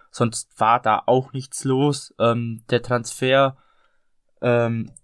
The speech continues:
haben die New York Red Bulls getätigt und die haben einen Franzosen von,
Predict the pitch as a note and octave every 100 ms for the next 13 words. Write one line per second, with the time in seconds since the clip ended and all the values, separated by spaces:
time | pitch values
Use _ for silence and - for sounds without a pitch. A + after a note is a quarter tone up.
0 | - B2 B2+ C3 A2 A#2 A#2 A#2+ B2+ -
1 | A#2+ A2+ - C3 D#3+ - - C#3+ D3 C#3+
2 | D#3 D3+ A2+ A2+ B2 A#2+ A#2+ A#2 A#2 A#2
3 | A2+ - - - A2+ - - C#3+ F3 D#3+
4 | C#3+ - B2 B2 A2+